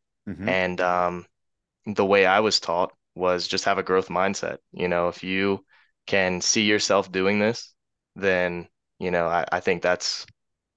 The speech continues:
Speaker 2: the only skill set you need.
Speaker 1: Yeah, the growth mindset. I had call center experience, so being on the phone didn't scare me. Calling real estate agents didn't scare me.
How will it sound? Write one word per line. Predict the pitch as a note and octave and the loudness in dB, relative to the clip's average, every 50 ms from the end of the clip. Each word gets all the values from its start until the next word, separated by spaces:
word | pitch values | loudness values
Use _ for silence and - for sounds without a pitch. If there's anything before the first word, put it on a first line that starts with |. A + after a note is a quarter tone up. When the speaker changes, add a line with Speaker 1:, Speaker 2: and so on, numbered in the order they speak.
| _ - | _ -2
Speaker 2:
the | F2+ | 0
only | F2+ F2+ F2 F2 F2 | 0 0 0 -2 -4
skill | - - - F#2 F2+ | -4 -2 0 0 0
set | - - F2+ E2+ E2 | 2 0 -2 -2 -2
you | E2+ F2 | -4 -4
need. | F2+ F#2+ F#2+ E2+ - _ _ _ _ _ _ _ _ _ _ _ _ _ _ | -2 -2 -2 -4 -6 _ _ _ _ _ _ _ _ _ _ _ _ _ _
Speaker 1:
Yeah, | B2+ B2 A2+ | -4 -2 -2
the | G#2 G#2 | -2 -4
growth | G2 G#2+ A2 A2+ A2 G#2+ - | -4 -4 -4 -4 -4 -4 -6
mindset. | G#2+ G#2 A2 A2+ A2 - - A2 A2 | -8 -8 -8 -8 -8 -6 -6 -6 -4
I | C3 A#2+ A#2+ | -2 -2 0
had | B2+ B2+ A#2 G#2+ - | 0 -2 -2 -4 -6
call | - A2+ G#2 A2+ | -6 -4 -4 -4
center | A2 - - A2 G2+ G2 F#2+ F#2+ | -4 -4 -6 -6 -6 -4 -6 -6
experience, | F2 - - - - F#2+ F2 F2 F2 E2+ - - | -8 -10 -14 -12 -10 -10 -8 -10 -10 -12 -14 -12
so | - F#2+ | -10 -10
being | F2 D#2 - G#2+ G#2+ A2 | -10 -8 -8 -6 -6 -6
on | A2 G#2+ | -6 -6
the | F#2+ | -8
phone | - _ - G2 G2+ G2 | -10 _ -8 -8 -8 -8
didn't | F2+ F#2+ F2 F#2 F2 | -8 -10 -10 -12 -14
scare | - - - F2+ F2+ F2 | -14 -12 -10 -8 -8 -8
me. | E2+ E2+ F2 | -10 -12 -16
Calling | - - - G#2 G#2+ G#2+ G2+ | -12 -10 -8 -6 -4 -4 -6
real | F#2+ F#2+ F#2+ G2 F#2+ | -6 -6 -6 -6 -8
estate | F#2 - - F#2+ F2+ | -8 -10 -12 -10 -10
agents | F#2 F2+ F2+ F2+ F2 - | -10 -10 -12 -14 -18 -16
didn't | - F2+ E2 E2 - | -14 -14 -14 -14 -16
scare | - - - - G1+ | -16 -16 -14 -14 -12
me. | - G1+ - - | -12 -14 -14 -16